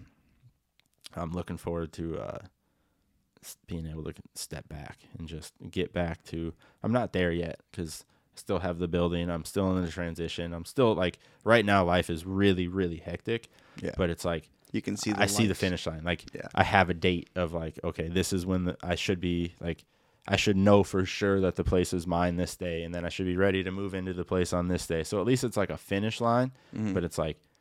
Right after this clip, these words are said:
Speaker 1: until I get to that finish line, it's like the last part of the marathon where you're cramping and you're like, "This sucks." Like,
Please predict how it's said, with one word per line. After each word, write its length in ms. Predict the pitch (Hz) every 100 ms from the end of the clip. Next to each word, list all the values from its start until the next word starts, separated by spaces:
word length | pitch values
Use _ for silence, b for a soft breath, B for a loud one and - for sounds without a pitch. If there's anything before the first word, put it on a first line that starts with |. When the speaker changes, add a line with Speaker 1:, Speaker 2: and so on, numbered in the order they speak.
| _ -
Speaker 1:
until 240 | 87 104
I 80 | 90
get 140 | 82 78
to 60 |
that 140 | 80 -
finish 280 | 80 78 76
line, 160 | 80
it's 140 | 78 76
like 140 | 80
the 120 | 73
last 260 | 76 85 -
part 140 | 90
of 80 | 82
the 60 | 82
marathon 520 | 85 76 - 73 80
where 100 | 80
you're 120 | 73
cramping 460 | - 85 80 64 76
and 100 | 67
you're 100 | 62
like, 220 | - - -
"This 240 | 87 90
sucks." 800 | - - - - 85 80 - -
Like, 240 | 76 76